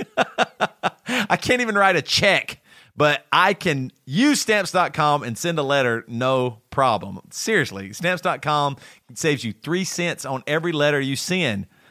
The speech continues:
That is crazy. You pay twenty sixteen prices for twenty eighteen stamps. That's no joke. Uh, just use stamps dot com to automatically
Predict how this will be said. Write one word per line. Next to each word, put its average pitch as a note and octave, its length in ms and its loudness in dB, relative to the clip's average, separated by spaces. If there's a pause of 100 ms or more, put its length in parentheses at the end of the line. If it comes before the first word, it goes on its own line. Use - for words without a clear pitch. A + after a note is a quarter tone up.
(180)
That E3 200 2
is D#3+ 160 -4
crazy. G3 320 0
You G#2+ 60 -6
pay D3 180 0
twenty F#3+ 240 -4
sixteen E3 360 -6
prices D3+ 400 -2
for A2+ 140 -10
twenty D3+ 280 -6
eighteen B2 300 -6
stamps. A2+ 360 -8
That's A#2+ 120 -14
no D3+ 160 -2
joke. A#2+ 320 -2 (320)
Uh, C#3 200 2
just B2 180 -4
use G3 140 -2
stamps F3 340 -2
dot E3+ 200 0
com D3+ 360 0
to - 140 -6
automatically A#2+ 840 -2